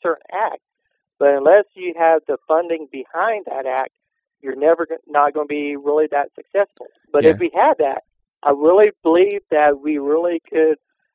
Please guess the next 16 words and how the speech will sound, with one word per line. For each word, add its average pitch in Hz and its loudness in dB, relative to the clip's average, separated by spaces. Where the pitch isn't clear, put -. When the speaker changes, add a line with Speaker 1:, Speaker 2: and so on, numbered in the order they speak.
Speaker 1:
um, 139 -2
Speaker 2:
<clears throat> - -20
Speaker 1:
challenge 170 0
these 156 -4
ci-, 165 2
city 156 0
ordinances 190 0
and 190 -14
these 190 -12
state 156 0
laws 175 4
and, 131 -12
and, 139 -4
uh, 135 -2
whatever 175 2
the, 175 0